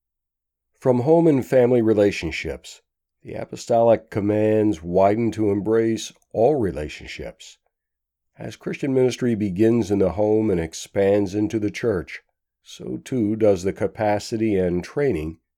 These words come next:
to treat others in ways that reflect Christ-likeness. What happens in the home does not stay in the home. Who we are in the home is the real us.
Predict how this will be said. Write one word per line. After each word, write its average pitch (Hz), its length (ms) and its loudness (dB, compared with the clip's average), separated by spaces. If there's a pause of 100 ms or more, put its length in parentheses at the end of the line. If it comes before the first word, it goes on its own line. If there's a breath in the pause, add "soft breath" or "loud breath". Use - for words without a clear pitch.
(160)
to - 100 -14
treat 120 320 -6
others 101 540 -2
in 101 200 -4
ways 98 360 2
that - 80 -10
reflect 104 580 -6
Christ-likeness. 101 1040 -6 (1000)
What 120 200 -4
happens 131 480 -4
in 120 100 0
the 107 160 2
home 101 560 2
does 101 220 2
not 98 260 2
stay - 460 -4
in 87 120 -2
the 85 120 0
home. 87 460 0 (720)
Who 110 160 0
we 127 180 2
are 101 240 2
in 98 80 -2
the 92 100 -4
home 78 600 -6 (360)
is 101 240 -4
the 95 140 -2
real 92 540 -4
us. - 520 -8